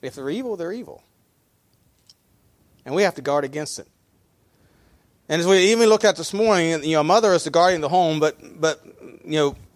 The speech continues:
fathers, you know, we need to understand, parents need to understand it's, it's our responsibility to know who our children's friends are and guard them from evil friends.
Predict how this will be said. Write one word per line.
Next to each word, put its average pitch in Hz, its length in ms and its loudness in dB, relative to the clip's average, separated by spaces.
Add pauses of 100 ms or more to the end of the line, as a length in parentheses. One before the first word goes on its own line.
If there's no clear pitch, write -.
(160)
fathers, 190 720 4 (500)
you 160 80 -6
know, 160 140 2
we 240 160 0
need 269 100 4
to 190 80 4
understand, 175 840 0 (420)
parents 226 340 2
need 196 120 0
to 185 80 2
understand 170 400 0
it's, - 200 -6
it's 160 140 -4
our 208 160 4
responsibility 175 580 0
to 143 60 -4
know 185 600 4 (340)
who 170 240 2
our 143 400 4
children's 180 560 -4
friends 165 420 -8
are 135 420 -4
and 123 300 -14
guard 123 460 -6
them 90 320 -20 (840)
from 117 180 -18
evil 110 280 -14
friends. - 480 -20